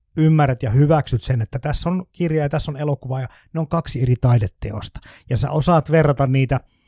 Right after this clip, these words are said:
niin kuin niitä teemoja ja niitä tunteita ja tämmöisiä vaikka yhteiskunnallisuutta, etkä sitä, että, a, onko se niinku sun,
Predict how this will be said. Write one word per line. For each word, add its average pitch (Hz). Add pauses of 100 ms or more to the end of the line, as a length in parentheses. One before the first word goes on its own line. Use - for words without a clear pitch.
(240)
niin 131
kuin 127
niitä 131
teemoja 151
ja 110
niitä 123
tunteita 135
ja 113 (320)
tämmöisiä 127
vaikka 139
yhteiskunnallisuutta, 120 (500)
etkä 151
sitä, 127 (400)
että, - (380)
a, 135 (380)
onko 160
se 139
niinku 131
sun, 131